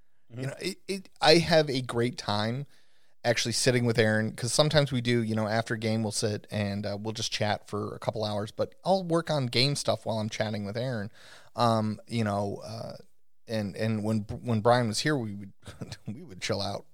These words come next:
Speaker 2: for hours after
Speaker 1: Mm-hmm.
Speaker 2: game. Um, you know, and it's just ideas and, and throwing it, well, you know, 'cause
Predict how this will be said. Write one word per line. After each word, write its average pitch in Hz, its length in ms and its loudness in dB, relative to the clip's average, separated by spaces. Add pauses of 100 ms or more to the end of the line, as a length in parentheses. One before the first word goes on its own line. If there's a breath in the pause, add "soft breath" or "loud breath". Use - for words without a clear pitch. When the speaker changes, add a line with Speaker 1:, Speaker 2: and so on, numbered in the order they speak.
(280)
Speaker 2:
for - 340 -14
hours 104 420 -2
after - 260 -16
Speaker 1:
Mm-hmm. 110 120 -10
Speaker 2:
game. - 200 -14 (520 loud breath)
Um, 110 480 2 (880 soft breath)
you 131 140 2
know, 123 280 6
and 127 240 0 (600)
it's - 160 2
just 180 180 2 (380)
ideas 131 760 2
and, 120 320 0
and 117 240 0
throwing 139 360 2
it, 127 120 -2 (160)
well, 147 640 2
you 147 120 0
know, 139 240 6
'cause 135 400 -2